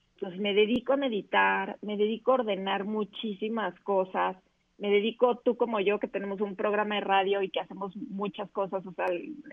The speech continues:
o salgo en la tele, o etcétera, hay que organizar el material y me pongo y me cuestiono, ¿cómo voy a servir más con el trabajo que hago? Porque yo siempre digo que la vida nos coloca en el lugar o donde aprendemos más o donde servimos más.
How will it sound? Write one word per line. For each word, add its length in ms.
o 100
salgo 240
en 60
la 100
tele, 260
o 80
etcétera, 500
hay 180
que 100
organizar 480
el 100
material 680
y 100
me 160
pongo 360
y 60
me 160
cuestiono, 640
¿cómo 320
voy 200
a 100
servir 380
más 220
con 160
el 120
trabajo 380
que 120
hago? 220
Porque 260
yo 120
siempre 300
digo 260
que 100
la 140
vida 220
nos 220
coloca 380
en 120
el 100
lugar 380
o 160
donde 300
aprendemos 720
más 240
o 80
donde 280
servimos 640
más. 180